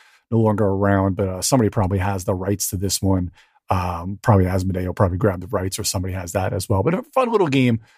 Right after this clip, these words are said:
uh, Harbor. The next one is a little bit newer. This one came out in twenty twenty. Uh, this is kind of another series of kind of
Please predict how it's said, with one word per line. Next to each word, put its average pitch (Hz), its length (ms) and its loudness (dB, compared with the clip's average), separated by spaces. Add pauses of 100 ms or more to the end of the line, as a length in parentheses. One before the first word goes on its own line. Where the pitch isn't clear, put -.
(160)
uh, 107 180 4
Harbor. 95 400 -2 (560)
The 165 60 2
next 277 180 0
one 247 120 2
is - 80 4
a - 40 4
little 196 140 4
bit 208 140 2
newer. 175 340 4
This 175 180 0
one 156 140 2
came 139 180 2
out 127 120 2
in 135 80 -6
twenty 131 280 2
twenty. 120 380 2 (320)
Uh, 147 80 2
this 180 160 0
is - 100 0
kind 196 140 0
of 165 60 -4
another 156 280 2
series 113 680 2
of 110 140 0
kind 135 180 2
of 123 120 2